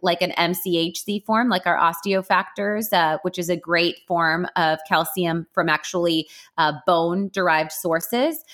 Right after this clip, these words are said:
But when I look food as medicine, I drive with bone as well. So I look for, like,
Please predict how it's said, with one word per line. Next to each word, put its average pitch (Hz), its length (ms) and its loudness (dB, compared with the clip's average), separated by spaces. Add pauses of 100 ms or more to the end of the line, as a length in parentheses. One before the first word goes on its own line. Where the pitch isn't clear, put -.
(200)
But 180 120 2
when 226 120 2
I 208 100 2
look 247 220 -2
food 320 260 0
as 302 140 -2
medicine, 190 360 0
I 185 120 2
drive 185 260 2
with 180 220 -2
bone 175 340 2
as 147 160 -4
well. 170 500 0
So 202 200 0
I 180 140 2
look 208 280 -2
for, 196 300 -2
like, 160 220 -2